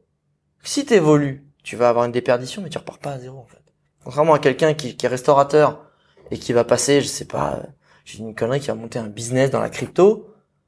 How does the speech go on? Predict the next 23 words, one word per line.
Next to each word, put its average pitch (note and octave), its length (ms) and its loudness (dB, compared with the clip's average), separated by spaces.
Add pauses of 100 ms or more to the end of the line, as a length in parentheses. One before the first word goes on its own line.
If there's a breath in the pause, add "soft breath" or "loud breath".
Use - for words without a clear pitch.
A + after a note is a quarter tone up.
(320)
bah, B2+ 160 2
en B2+ 100 0
fait, F#3 380 0 (120)
il - 120 -4
repart C3+ 240 0
de C#3 60 -2
zéro, D#3+ 360 4
personne C3+ 280 0
ne B2+ 60 -4
le B2+ 60 -8
connaît, D3 160 0
et C#3+ 60 -6
cetera. D#3 400 2 (180 loud breath)
Si - 140 -2
en F3+ 80 4
fait, G3 200 2
c'est, E3 240 0
je C#3 80 -4
sais C#3+ 140 -2
pas, E3 100 2
un C#3 120 0
grand D3 180 0
chef E3 380 0